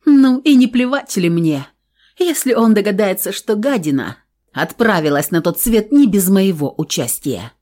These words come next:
Должно быть плевать, но... Нет. «Фанирс!»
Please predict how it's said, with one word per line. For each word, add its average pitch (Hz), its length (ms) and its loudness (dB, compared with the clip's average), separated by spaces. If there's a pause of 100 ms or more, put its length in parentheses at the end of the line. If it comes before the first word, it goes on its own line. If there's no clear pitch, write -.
(400)
Должно 175 720 0
быть 143 300 -4
плевать, 185 720 -2
но... 160 560 -2 (480)
Нет. 185 800 -10 (360)
«Фанирс!» 233 840 0